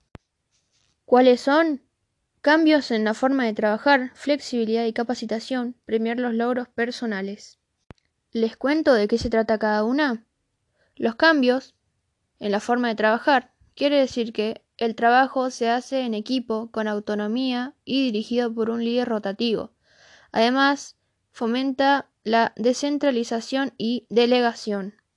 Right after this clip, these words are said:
No es cuestión solo de cumplir órdenes, sino que hay que aplicar creatividad para resolver problemas y ayudar a alcanzar las metas fijadas por la empresa. La flexibilidad y capacitación.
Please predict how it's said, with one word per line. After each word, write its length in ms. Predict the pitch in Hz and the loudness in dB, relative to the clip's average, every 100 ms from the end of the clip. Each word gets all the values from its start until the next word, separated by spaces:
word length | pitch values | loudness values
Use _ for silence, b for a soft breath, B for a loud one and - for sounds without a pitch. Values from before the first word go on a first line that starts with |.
| _ - _ _ _ | _ -20 _ _ _
No 160 | 247 254 | -4 -2
es 200 | 294 294 | -2 -2
cuestión 540 | - 247 - 247 269 | -2 -2 0 0 0
solo 260 | 262 247 262 | 0 2 2
de 140 | 247 | 2
cumplir 380 | 220 208 220 226 | 0 -2 -2 2
órdenes, 500 | 240 247 254 254 262 _ | 2 2 0 -2 -6 _
sino 400 | - 226 247 254 | -6 -2 -2 -2
que 160 | 254 | 0
hay 140 | 233 233 | 0 0
que 100 | 254 | -2
aplicar 540 | 233 220 214 240 240 | -2 -4 0 -2 -2
creatividad 720 | - 269 269 226 214 214 233 - | -2 0 0 0 0 0 -2 -4
para 240 | 226 214 | -4 -2
resolver 500 | 220 233 240 233 226 | -4 -6 -4 -4 -4
problemas 640 | 226 220 226 247 247 - - | -2 -2 -2 -2 -6 -8 -6
y 200 | 240 233 | -4 -2
ayudar 480 | 226 220 214 226 - - | 0 0 0 -2 -4 -2
a 180 | 220 233 | 0 2
alcanzar 480 | 247 240 233 233 226 | 0 -4 -4 -2 -2
las 160 | 220 | -4
metas 400 | 233 240 240 233 | -6 -6 -8 -8
fijadas 560 | - 214 240 233 233 - | -10 -6 -2 0 -2 -6
por 240 | - 233 | -4 -2
la 100 | 240 | -2
empresa. 520 | 233 226 - - - _ _ _ _ _ _ _ _ _ _ _ - | -6 -8 -12 -14 -20 _ _ _ _ _ _ _ _ _ _ _ -4
La 220 | 226 226 | 2 2
flexibilidad 840 | - 330 - - 233 220 233 247 - | 4 2 2 0 2 4 4 4 2
y 120 | 220 | 0
capacitación. 840 | 262 269 247 226 220 - 202 - | 0 2 0 -2 -4 -4 -10 -10